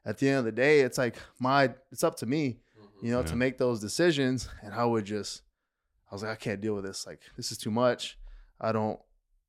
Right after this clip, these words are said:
Speaker 1: I don't know how to respond to these people.
Speaker 2: Mm.
Speaker 1: And I'm happy with what I'm doing right now.
Speaker 2: Mm.
Speaker 1: It's working. I'm getting by. I'm just gonna get high to just
Speaker 3: Get
Speaker 1: shut
Speaker 3: by.
Speaker 1: everything out." Yeah, get
Speaker 3: Get
Speaker 1: high
Speaker 3: high
Speaker 1: to
Speaker 3: to
Speaker 1: get
Speaker 3: get
Speaker 1: by.
Speaker 3: by, yeah.
Speaker 1: Exactly.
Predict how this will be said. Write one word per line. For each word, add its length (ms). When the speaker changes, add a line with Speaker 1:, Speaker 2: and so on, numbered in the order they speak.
Speaker 1:
I 60
don't 120
know 60
how 100
to 100
respond 500
to 80
these 200
people. 520
Speaker 2:
Mm. 240
Speaker 1:
And 360
I'm 120
happy 360
with 260
what 80
I'm 120
doing 240
right 180
now. 340
Speaker 2:
Mm. 80
Speaker 1:
It's 200
working. 440
I'm 100
getting 300
by. 440
I'm 200
just 180
gonna 360
get 240
high 500
to 180
just 480
Speaker 3:
Get 140
Speaker 1:
shut 200
Speaker 3:
by. 80
Speaker 1:
everything 400
out." 220
Yeah, 260
get 140
Speaker 3:
Get 80
Speaker 1:
high 80
Speaker 3:
high 180
Speaker 1:
to 60
Speaker 3:
to 20
Speaker 1:
get 80
Speaker 3:
get 100
Speaker 1:
by. 60
Speaker 3:
by, 300
yeah. 100
Speaker 1:
Exactly. 640